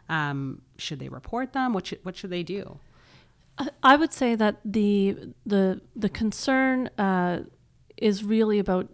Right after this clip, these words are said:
Speaker 2: your safety in the workplace. And so if you have a client who is engaged in illegal activity, that's an issue that could potentially compromise your safety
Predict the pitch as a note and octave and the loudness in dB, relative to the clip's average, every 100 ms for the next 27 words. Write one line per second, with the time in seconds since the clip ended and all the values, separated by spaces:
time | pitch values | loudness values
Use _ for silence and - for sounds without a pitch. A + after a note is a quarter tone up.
0 | - G3+ F#3+ - F3 F3 F3+ F#3 F3+ E3+ | -6 -2 -2 -2 -4 -4 -6 -4 -2 -4
1 | - - - - - - - - A3+ G#3+ | -8 -10 -10 -10 -16 -20 -20 -4 -2 2
2 | A3+ - A3 B3+ C4+ A#3 A#3+ G#3+ - G#3 | 2 2 0 2 0 0 -2 -4 -4 -2
3 | G3+ G3+ E3 F3+ - G#3 F3+ E3+ - F#3 | 0 0 -2 -4 -4 -2 0 0 -2 -4
4 | F3+ F#3 F#3+ - - F3 F3 - F#3 F#3+ | -2 0 0 -2 -4 -4 -2 -4 -2 0
5 | F#3+ F3 E3 - - F#3 F#3 A#3 D4+ - | 0 -2 -4 -6 -8 -6 -6 -6 -8 -14
6 | - - - A3+ C4 A3+ G3 - G3 F#3 | -20 -20 -2 0 2 0 -2 -2 -4 -2
7 | E3+ - A3 - G3+ - F3+ - - G3 | -4 -4 -6 -4 -6 -6 -6 -6 -8 -8
8 | - F3+ - F3+ E3+ F3 G#3 G#3 - F3 | -6 -8 -6 -6 -6 -2 0 0 -2 -6
9 | E3+ F3+ | -6 -8